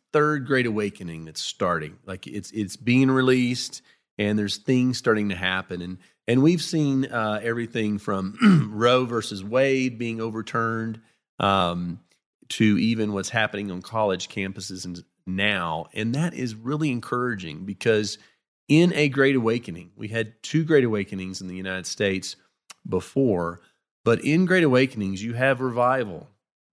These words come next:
but then you also have this concept called reformation. And so reformation happens at the top of the spheres of influence, if you will, government, business, education,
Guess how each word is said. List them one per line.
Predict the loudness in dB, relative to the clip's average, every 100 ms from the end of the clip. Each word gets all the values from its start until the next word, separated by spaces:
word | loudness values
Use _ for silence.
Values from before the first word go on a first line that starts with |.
| -10
but | -2
then | -2
you | -2
also | -6 -8 -6
have | -4 -4 -4
this | -8
concept | -6 -4 -4 -4 -6 -4
called | -4 -4 -6 _
reformation. | -8 -8 -8 -8 -8 -10 -14 -16 _ _ _ _
And | -4
so | 0
reformation | 2 4 2 2 2 2 0 -2 -2
happens | 0 0 -2 -6
at | -8 -10
the |
top | -14 -4 2 4 2 -2 -8
of | -6 -6 -6
the | -6 -6 -8 -12
spheres | -10 -10 0 4 6 4 2 -2 -6
of | -6 -4
influence, | -2 -2 -4 -10 -10 -12 -12
if | -10
you | -10
will, | -6 -8 -10 _ _ _ _ 0
government, | 0 2 -2 -6 -10 -10
business, | -8 -6 -6 -8 -10 -12 -12
education, | -12 -12 -8 -4 -4 -6 -10 -10 -10